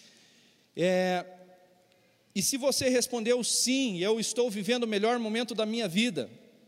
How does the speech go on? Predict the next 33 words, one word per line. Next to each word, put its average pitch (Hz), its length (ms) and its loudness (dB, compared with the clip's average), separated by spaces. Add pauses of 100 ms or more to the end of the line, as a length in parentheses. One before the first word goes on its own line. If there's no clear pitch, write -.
(800)
ou 208 200 2
se 233 140 -4
você 208 320 2
respondeu: 202 460 0
"Não, 202 360 0
pastor, 143 540 -6 (260)
eu 160 220 -4
realmente 196 480 -4
acredito 185 440 -6
que 208 260 -4 (260)
tem 226 160 2
que 247 100 -4
melhorar 214 480 2
as 196 160 -4
coisas". 135 640 -4 (580)
Dessas 214 440 0
duas 262 400 0
respostas, 190 880 -2
entre 202 240 -8
o 175 40 -8
sim 247 260 -2
e 254 40 -2
o 233 80 -4
não, 208 400 0 (320)
nós 180 160 -4
podemos 208 480 -2
descobrir, 220 540 -2
queridos, 196 340 -4
que 208 200 -6
uma 233 600 0 (160)
das 180 320 -2
respostas, 185 1000 -2 (260)
né, 185 300 -2